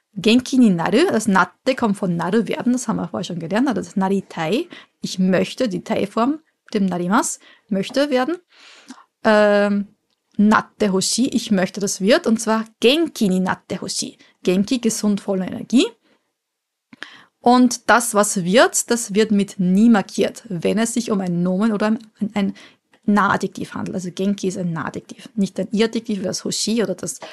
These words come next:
Takai. Die andere Variante, wie ich gesagt habe, es gibt ja zwei verschiedene Adjektive im Japanischen. Die andere ist eben die Nahadjektivvariante, die wird auch ganz anders gebildet.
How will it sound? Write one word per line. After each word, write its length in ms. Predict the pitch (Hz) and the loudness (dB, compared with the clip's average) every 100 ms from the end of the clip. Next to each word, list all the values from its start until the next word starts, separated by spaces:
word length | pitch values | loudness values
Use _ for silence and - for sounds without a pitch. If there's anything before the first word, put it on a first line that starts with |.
| - | -12
Takai. 480 | - 165 180 247 392 _ _ _ _ _ | -10 -6 -2 -2 -2 _ _ _ _ _
Die 100 | - | -8
andere 240 | - 196 202 | -4 -2 -2
Variante, 460 | 185 175 180 190 | -2 -4 -4 -4
wie 20 | |
ich 80 | 180 | -6
gesagt 220 | - 180 | -6 -8
habe, 120 | 190 165 | -8 -6
es 140 | 160 | -8
gibt 180 | 196 - | -8 -8
ja 80 | 180 | -8
zwei 140 | - | -6
verschiedene 460 | 180 180 175 175 170 - - _ | -6 -6 -6 -6 -6 -12 -20 _
Adjektive 460 | 180 180 208 220 226 | -4 -2 -2 -2 0
im 80 | 214 | 0
Japanischen. 600 | 196 175 185 - 190 - | 0 -2 -2 -4 -6 -6
Die 160 | - | -8
andere 220 | - 175 175 | -8 -8 -8
ist 60 | |
eben 120 | 175 | -8
die 100 | - | -8
Nahadjektivvariante, 960 | 185 180 247 285 254 247 233 220 196 202 | -4 0 0 0 -2 0 2 2 0 -2
die 220 | 190 180 | -4 -4
wird 100 | 180 | -4
auch 80 | - | -4
ganz 180 | - 165 | -6 -8
anders 220 | 214 - | -8 -6
gebildet. 540 | 202 - 262 285 269 | -4 0 0 0 -2